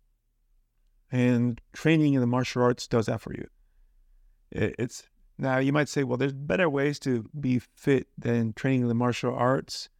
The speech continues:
And, you know, if you're saying physically, yeah, probably true. You know, like, the martial arts is, uh, particularly mixed martial arts and doing jujitsu, wrestling, all that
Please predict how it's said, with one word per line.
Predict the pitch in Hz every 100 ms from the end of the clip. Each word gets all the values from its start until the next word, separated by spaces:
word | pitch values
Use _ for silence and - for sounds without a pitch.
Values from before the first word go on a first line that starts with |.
| _ _ _ _ _ _
And, | 175 170 170 170 170
you | 180
know, | 165
if | 151
you're | 175
saying | - 208 -
physically, | 196 196 196 220 233 220 _
yeah, | 226 220 233
probably | 233 208 190 185 180
true. | - 131 117
You | 123
know, | 135
like, | 135 131
the | 139 131
martial | 156 - 147
arts | 151 151
is, | - 147 139 - _ _ -
uh, | 131 127 - -
particularly | 131 139 151 147
mixed | 139 139 -
martial | 143 -
arts | 135 135 131
and | 123
doing | 131 131
jujitsu, | 127 131 131 135 127
wrestling, | 127 - 131 127
all | 127
that | 131 131